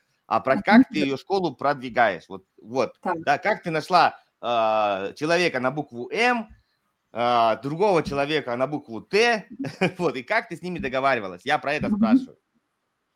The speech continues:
Speaker 2: Как я с ними договаривалась? Мы просто дружили, а, поскольку мы общались в, в общих, э, тусовках инфобизнесменов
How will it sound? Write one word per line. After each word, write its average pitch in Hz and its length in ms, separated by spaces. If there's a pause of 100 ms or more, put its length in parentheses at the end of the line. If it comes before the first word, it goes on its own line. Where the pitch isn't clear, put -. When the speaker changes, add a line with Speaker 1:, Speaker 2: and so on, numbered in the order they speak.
(2250)
Speaker 2:
Как 277 180
я 233 120
с 233 60
ними 240 180
договаривалась? 262 460
Мы 294 120
просто 262 320
дружили, 202 760 (340)
а, 190 200
поскольку 220 460
мы 214 160 (1000)
общались - 640
в, - 20
в 185 320
общих, 165 480
э, 170 460 (260)
тусовках 185 680
инфобизнесменов 180 1000